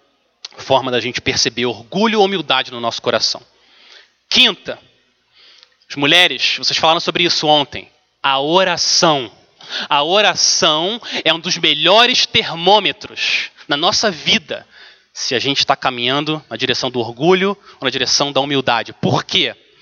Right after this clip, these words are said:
Porque as pessoas orgulhosas, geralmente, elas não oram. Ou se elas oram, elas oram muito pouco.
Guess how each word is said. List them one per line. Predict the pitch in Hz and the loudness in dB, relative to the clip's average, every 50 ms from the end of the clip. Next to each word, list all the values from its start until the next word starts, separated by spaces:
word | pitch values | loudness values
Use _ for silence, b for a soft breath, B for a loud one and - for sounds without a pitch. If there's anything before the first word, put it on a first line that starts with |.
| B B B B B B - | B B B B B B -2
Porque | 151 143 - 160 | -2 0 0 -2
as | 156 | -2
pessoas | - 170 165 - - 233 226 220 170 | -2 0 0 2 4 2 2 4 2
orgulhosas, | 208 202 - 151 156 151 143 139 135 139 147 160 165 - 127 110 104 | 2 0 2 0 -2 0 2 4 4 4 4 4 2 -2 -4 -4 -2
geralmente, | - - 127 151 160 175 165 151 151 156 160 165 - - - - - _ _ | -2 0 0 0 2 2 0 0 0 0 0 -2 -4 -6 -6 -6 -10 _ _
elas | - 117 123 120 117 | -4 -2 -2 -2 -2
não | - 147 156 | -2 -2 2
oram. | 143 127 117 107 104 101 98 - _ B B B B B B B B | 2 2 2 2 0 -4 -10 -14 _ B B B B B B B B
Ou | 151 147 | 0 2
se | - - 220 | 2 2 2
elas | 202 190 175 165 - - | 2 2 0 0 2 4
oram, | 190 196 220 220 190 156 127 113 104 - - - - | 6 6 6 6 4 0 -2 -6 -8 -14 -18 -8 -4
elas | 139 139 - | -4 0 2
oram | 175 180 180 160 | 2 2 2 0
muito | 156 175 - - 202 | 0 -2 -2 -4 -6
pouco. | - - - 147 139 - - - - - - | -2 0 2 2 2 0 -6 -16 -18 -18 -20